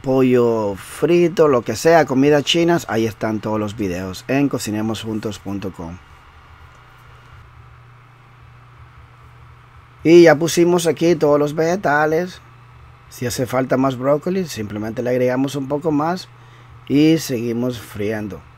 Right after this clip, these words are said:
Simplemente estamos mezclando ya todo al final y vamos a agregarle un poquito más de salsa para que quede todo delicioso.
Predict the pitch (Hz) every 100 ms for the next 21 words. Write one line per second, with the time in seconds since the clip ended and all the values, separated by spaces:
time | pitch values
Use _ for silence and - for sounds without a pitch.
0 | - - - - - - - - - -
1 | - 151 190 202 202 208 185 175 185 180
2 | 175 160 - 135 139 131 117 117 107 117
3 | 117 113 - 127 120 117 127 135 - -
4 | - - 147 143 131 131 143 131 123 143
5 | 147 156 165 139 120 120 123 95 - 90
6 | 107 - 69 - - - - - - -
7 | - - - - - - - - - -
8 | 131 131 110 120 120 113 123 120 113 110
9 | 98 90 87